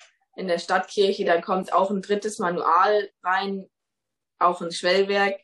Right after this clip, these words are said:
Aber, also das ist dann woanders in der Kirche platziert, auch auf der Empore, aber nicht in der Orgel.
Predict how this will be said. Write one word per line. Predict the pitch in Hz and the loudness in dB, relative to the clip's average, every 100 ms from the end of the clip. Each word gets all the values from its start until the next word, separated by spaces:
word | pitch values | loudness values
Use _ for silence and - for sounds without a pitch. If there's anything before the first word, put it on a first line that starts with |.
| _ | _
Aber, | 165 170 170 165 - _ _ _ _ | -2 2 2 2 -2 _ _ _ _
also | 165 165 | -4 0
das | 175 | 0
ist | 185 190 | 0 -4
dann | 170 170 | -4 0
woanders | - 175 208 196 190 | 2 2 2 0 0
in | |
der | 190 185 | -2 -2
Kirche | - - 226 226 240 | -4 0 4 4 4
platziert, | 233 202 196 226 226 220 _ _ _ _ _ _ - | 0 -2 -2 2 2 2 _ _ _ _ _ _ -2
auch | 180 185 | 0 0
auf | 185 | -2
der | 175 | 0
Empore, | 170 180 220 220 170 | 0 0 0 2 2
aber | 180 185 | 2 0
nicht | 190 | -2
in | 160 165 | -6 -4
der | - | 0
Orgel. | 175 208 214 220 226 | 2 4 4 2 0